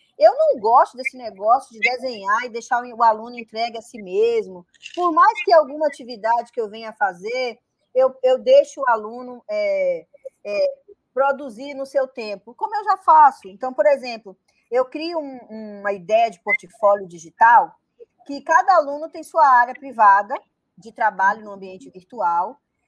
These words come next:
Essa área já é aberta, porque os alunos produzem suas atividades individualmente, muitas vezes, e recebem comentários uns dos outros.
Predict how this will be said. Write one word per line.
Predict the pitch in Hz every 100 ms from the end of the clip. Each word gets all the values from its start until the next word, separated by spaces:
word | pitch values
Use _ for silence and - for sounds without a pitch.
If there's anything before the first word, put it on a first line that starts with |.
| -
Essa | 254 262 320
área | 254 240 220 214
já | 220 208
é | 254
aberta, | 220 196 202 226 - 254
porque | 233 - 233
os | 226
alunos | 226 214 202 196
produzem | - 247 214 220 311 285 262
suas | 233 214
atividades | 233 - 202 196 185 185 202
individualmente, | 339 330 247 240 226 220 202 208 - 202
muitas | 196 196 185
vezes, | 185 190 202 226 285 _ _ _ _ -
e | 302
recebem | 349 349 349 311 320 330
comentários | 302 302 302 285 285 254 277 254 214 226
uns | 269 247
dos | 294 220
outros. | 226 226 220 165 - _